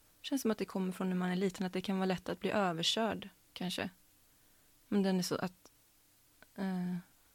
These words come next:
om man är snäll. Men det är inte alltid heller sant. Jag vet inte, jag tänker ju också det. Att när jag sa det direkt tänkte jag så här, "Oj, men det kanske är, det låter som att man är svag, ja.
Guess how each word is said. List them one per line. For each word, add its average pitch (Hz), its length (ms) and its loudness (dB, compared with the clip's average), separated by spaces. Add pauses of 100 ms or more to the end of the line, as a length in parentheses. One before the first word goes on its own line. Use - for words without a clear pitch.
(200)
om 196 100 -2
man 190 160 0
är 165 100 0
snäll. - 560 -4
Men 208 120 2
det 214 60 2
är - 20 4
inte 285 180 -2
alltid 214 320 -8
heller 185 160 -2
sant. - 420 -10 (1400)
Jag 240 120 0
vet 320 120 0
inte, 240 120 0
jag 214 100 2
tänker 262 280 4
ju - 20 2
också - 220 -2
det. 220 140 0
Att 196 120 2
när 233 120 12
jag 226 100 10
sa 180 220 10
det 214 60 8
direkt 202 240 6
tänkte 277 260 8
jag 175 80 4
så - 80 4
här, - 160 4 (1040)
"Oj, - 380 -4 (280)
men 190 120 -6
det 202 120 -4
kanske 254 320 -4
är, 196 200 -6 (1500)
det 214 100 -6
låter 202 540 -4
som 190 220 -4
att - 380 -10 (280)
man 185 200 -2
är 160 40 -2
svag, - 500 -6
ja. - 60 -16